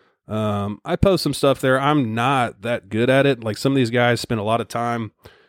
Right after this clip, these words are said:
you know, with their videos probably coming over from TikTok or something. Uh, I'm, I'm not. I just post some random trip stuff or,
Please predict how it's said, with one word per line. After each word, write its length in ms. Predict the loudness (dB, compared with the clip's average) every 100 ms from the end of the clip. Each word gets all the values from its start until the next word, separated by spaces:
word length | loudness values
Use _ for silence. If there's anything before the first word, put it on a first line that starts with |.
| -4
you 100 | 2
know, 120 | 2
with 120 | 2
their 140 | 0
videos 440 | 0 2 4 2 2
probably 320 | 2 2 0
coming 300 | -2 -2 0
over 160 | 0 -2
from 180 | -6
TikTok 480 | -2 -2 0 -2 -2
or 60 | -4
something. 540 | -4 -2 -2 -4 -6 _ _ _ -8
Uh, 280 | -6 -6 -6
I'm, 300 | -2 0 -2 0
I'm 160 | 0
not. 260 | 2 2 2
I 80 | 2
just 180 | 0
post 240 | 2 2 2
some 140 | 2
random 260 | 4 4 2
trip 280 | 0 -2 -2
stuff 420 | 0 2 2 0
or, 220 | -2 -4